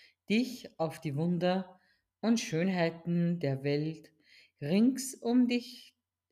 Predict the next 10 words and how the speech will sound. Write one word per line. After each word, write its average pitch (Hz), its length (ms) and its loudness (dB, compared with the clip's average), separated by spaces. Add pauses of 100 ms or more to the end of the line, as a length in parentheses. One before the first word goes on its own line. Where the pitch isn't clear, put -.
(160)
rings 226 520 2
um 151 340 -4
dich 220 440 -4
zu 139 220 -8
besinnen. 131 760 -2 (1400)
Sage 185 400 2
Dank 196 500 2 (240)
für 151 320 -2
alles. - 680 -4 (720)
Segne 202 840 2